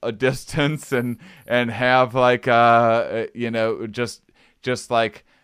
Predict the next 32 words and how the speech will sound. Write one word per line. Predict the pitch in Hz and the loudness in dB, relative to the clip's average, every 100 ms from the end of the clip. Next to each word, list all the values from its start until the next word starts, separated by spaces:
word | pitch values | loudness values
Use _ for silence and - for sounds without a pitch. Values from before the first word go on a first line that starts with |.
| _ | _
chat | - 143 123 123 | -10 0 0 0
with | 127 - | -6 -6
people, | 131 123 | -4 -4
put | 110 127 107 | -4 -6 -6
together | 117 120 120 | -2 -2 -2
some | - 110 | -6 -10
jokes | 107 113 113 | -2 -2 -4
and | 117 | -12
stuff | - 120 | -6 -6
about | 110 113 113 | -2 -2 0
everything | 113 107 113 113 | -2 -6 -8 -6
that's | 107 - | -8 -4
going, | 117 113 110 104 107 123 _ _ - | 2 2 2 -2 -8 -10 _ _ -12
uh, | 107 - | -12 -4
on | 107 117 135 151 | -2 0 0 -2
and | 131 98 | -4 -6
have, | 101 110 110 | -4 -2 -2
like, | 110 104 | -4 -4
a | 107 | -4
little, | 107 107 104 104 - _ _ _ - | -2 0 0 0 -6 _ _ _ 2
it, | 147 151 | 2 2
you | 160 | -2
know, | 160 147 | 0 0
it | 135 | 0
seems | - 151 143 | -6 -8 -6
like | 139 | -4
the | 135 123 | -2 -4
church | - 196 202 - | -2 0 0 -2
thing | - 120 110 | -4 -2 -2
that's | 110 107 | -2 -2
happening, | 120 117 - 117 117 120 | 2 2 2 -4 -2 -2
I, | 117 | -2